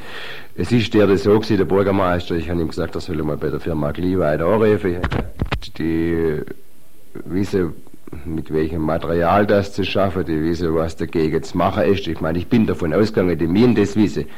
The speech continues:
Wenn etwas zu machen ist, dann müssen ja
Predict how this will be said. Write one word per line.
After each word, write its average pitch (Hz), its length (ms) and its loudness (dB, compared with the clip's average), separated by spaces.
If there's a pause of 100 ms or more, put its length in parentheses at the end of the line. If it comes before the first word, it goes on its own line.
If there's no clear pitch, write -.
(520)
Wenn 135 200 4
etwas 113 480 0
zu 101 120 -2
machen 90 440 0
ist, 104 300 -2 (640)
dann 82 140 -2
müssen 95 240 2
ja 87 120 2